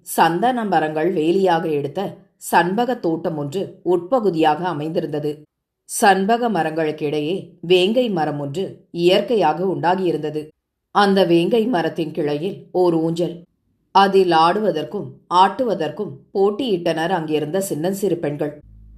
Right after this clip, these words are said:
அப்பெண்கள் பாடிய ஊஞ்சல் பாட்டிற்கு தகுந்தபடியாக அங்கிருந்த மயில் தோகை விரித்து அபிநயத்துடன் ஆடத் தொடங்கியது. இந்த ஆடல் பாடல்களை கேட்டு பக்கத்திலிருந்த வெயில் நுழைவறியாத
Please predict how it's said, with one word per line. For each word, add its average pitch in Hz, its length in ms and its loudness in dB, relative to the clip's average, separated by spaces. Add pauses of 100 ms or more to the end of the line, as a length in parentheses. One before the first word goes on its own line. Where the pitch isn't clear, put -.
அப்பெண்கள் 190 680 2
பாடிய 160 420 0
ஊஞ்சல் 170 360 -4
பாட்டிற்கு 151 480 -2
தகுந்தபடியாக 151 880 -4 (180)
அங்கிருந்த 180 580 2
மயில் 156 420 -4 (160)
தோகை 202 440 2
விரித்து 151 360 -4
அபிநயத்துடன் 160 800 -2
ஆடத் 170 300 -4
தொடங்கியது. 156 580 -4 (560)
இந்த 185 340 4
ஆடல் 170 420 2
பாடல்களை 156 580 -2
கேட்டு 156 500 -6 (120)
பக்கத்திலிருந்த 175 1120 -2
வெயில் 185 540 0
நுழைவறியாத 156 840 -2